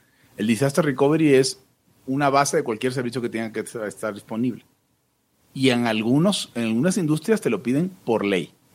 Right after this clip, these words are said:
Por ejemplo, en la banca, tu Disaster Recovery tiene que tardarse menos de, no sé, seis horas.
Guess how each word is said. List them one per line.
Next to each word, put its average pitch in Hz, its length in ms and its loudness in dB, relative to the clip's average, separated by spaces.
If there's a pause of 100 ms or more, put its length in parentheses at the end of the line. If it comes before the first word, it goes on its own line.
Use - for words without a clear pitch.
Por 95 120 -6
ejemplo, 98 180 -8
en 98 60 -4
la 87 80 -2
banca, 127 440 0 (680)
tu 123 80 -2
Disaster 127 340 -2
Recovery 127 380 2
tiene 120 180 0
que 117 80 0
tardarse 104 340 0
menos 101 360 -2
de, 82 180 -2
no 87 140 -8
sé, - 200 -8
seis 90 280 -2
horas. - 260 -18